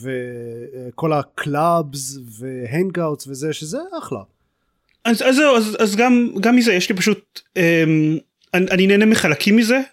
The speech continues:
Speaker 2: אבל את הרוב, אני כבר הגעתי למצב שאני מעביר את רוב הדיאלוגים, כי זה לא מספיק מעניין אותי, <laughs> בסופו של דבר. יש, שוב, יש כמה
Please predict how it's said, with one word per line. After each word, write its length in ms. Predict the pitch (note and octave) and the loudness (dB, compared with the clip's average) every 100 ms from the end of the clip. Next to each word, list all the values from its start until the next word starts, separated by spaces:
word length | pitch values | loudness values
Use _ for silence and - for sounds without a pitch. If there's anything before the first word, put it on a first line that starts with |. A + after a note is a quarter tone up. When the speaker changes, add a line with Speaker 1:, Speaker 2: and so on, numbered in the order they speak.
| _ _ | _ _
Speaker 2:
אבל 680 | C#3+ C3 C#3+ C#3 C3+ C3 C3 - - - - _ _ _ _ _ | -4 0 2 2 2 2 0 -4 -20 -20 -20 _ _ _ _ _
את 120 | - F#3 | -2 0
הרוב, 580 | D#3+ G3+ A#3 G#3 G3+ - E3+ | 2 2 2 0 -4 -6 -4
אני 220 | F3 F3 | 0 0
כבר 200 | E3 E3+ | 2 0
הגעתי 220 | E3 F3+ | 0 0
למצב 240 | E3+ F3 | 0 0
שאני 180 | D#3+ F3 | 0 0
מעביר 360 | D3 C3+ C#3 C#3 | 2 0 2 0
את 400 | G#2+ - - - | -2 -10 -16 -6
רוב 300 | C3 C3+ C#3 | -2 0 0
הדיאלוגים, 560 | B2 B2+ B2+ A2+ G#2 G#2 | 0 2 2 0 -4 -6
כי 200 | - E3+ | -4 -2
זה 220 | D#3+ F3+ F3+ | 0 2 2
לא 420 | F3+ F#3 F#3+ G#3+ | 2 2 0 2
מספיק 320 | B3 - F3+ | 2 0 -2
מעניין 180 | C3 A#2+ | 0 0
אותי, 140 | B2+ - - - - - A#2+ | 0 0 0 0 0 2 2
<laughs> 480 | A3 C4 A#3+ G3+ - | 2 2 2 -2 -2
בסופו 260 | D#3 - C#3+ | -2 0 0
של 60 | |
דבר. 160 | C3 C4 G#3+ | 0 -2 -2
יש, 140 | C4+ | 2
שוב, 200 | E4 F#3 - | 4 2 2
יש 200 | C4 - | 0 2
כמה 280 | D4+ C#4+ | 2 2